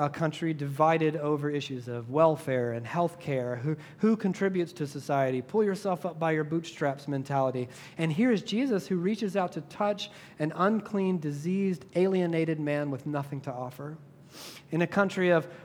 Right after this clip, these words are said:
hostile discord over the alien and the immigrant, a world where the line between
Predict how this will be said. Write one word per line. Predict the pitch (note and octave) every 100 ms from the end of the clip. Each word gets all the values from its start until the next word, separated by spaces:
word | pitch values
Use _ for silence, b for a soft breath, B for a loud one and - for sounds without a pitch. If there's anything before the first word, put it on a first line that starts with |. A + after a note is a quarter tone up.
| B
hostile | F#3+ F#3 - F3+ E3
discord | D3+ D#3+ E3 - D#3 D3 D3
over | D3 D#3 D3+
the | C#3+ D#3
alien | E3 E3+ D#3 D3+
and | C#3+
the | D3+
immigrant, | E3 C#3+ C#3+ C#3
a | C#3
world | E3 F3 D#3
where | D#3+
the | D3
line | C#3+ D#3 E3+
between | D#3+ - D#3+ D3+